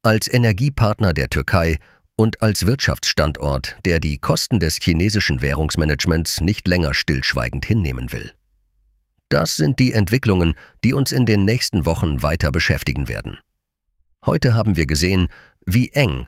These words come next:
Handelskonflikt, Rüstungsboom und Technologieinvestitionen gerade zusammenhängen und warum das für Deutschland konkrete wirtschaftliche Konsequenzen hat.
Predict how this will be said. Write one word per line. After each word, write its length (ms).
Handelskonflikt, 1120
Rüstungsboom 840
und 280
Technologieinvestitionen 1500
gerade 480
zusammenhängen 680
und 200
warum 240
das 180
für 140
Deutschland 560
konkrete 680
wirtschaftliche 600
Konsequenzen 680
hat. 220